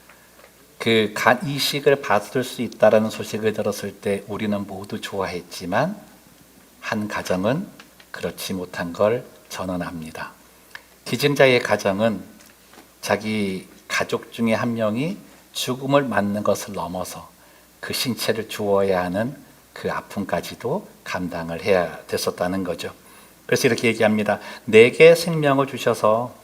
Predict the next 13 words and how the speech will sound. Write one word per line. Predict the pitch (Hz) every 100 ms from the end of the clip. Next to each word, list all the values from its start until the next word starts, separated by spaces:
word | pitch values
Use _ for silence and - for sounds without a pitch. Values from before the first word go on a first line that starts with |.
| - - -
또 | - 123
한 | 120
번의 | 117 117 113
삶의 | 120 113 110
기회를 | - 104 101
주신 | - - 107 95 - - -
그분의 | - 127 113 127 127 120
삶이 | - 110 107 120 135 - - -
나에게 | 92 85 90 90 95
있습니다. | 90 - 92 87 - - - - _ _ _ _ -
그래서 | 110 104
이제는 | 113 107 117 120 117 - - -
나는 | 104 107 117